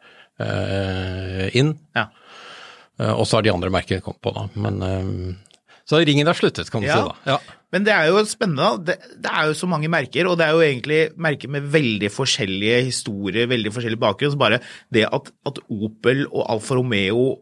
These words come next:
Speaker 2: og, eh, Jeep er i samme hus nå, og i tillegg til,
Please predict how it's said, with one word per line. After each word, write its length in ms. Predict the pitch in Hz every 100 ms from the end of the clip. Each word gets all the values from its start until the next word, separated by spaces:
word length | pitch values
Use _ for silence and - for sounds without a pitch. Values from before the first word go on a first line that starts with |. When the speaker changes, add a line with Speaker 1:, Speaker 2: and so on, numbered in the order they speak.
| -
Speaker 2:
og, 380 | 110 120 117 - _ -
eh, 420 | 123 123 120 120
Jeep 440 | 120 98 101 160 -
er 240 | - 101
i 60 | 120
samme 360 | 147 98 104
hus 320 | 107 110 143 135
nå, 280 | 135 165 -
og 80 | 143
i 60 |
tillegg 580 | 143 180 123 90 101 120
til, 320 | 127 117 117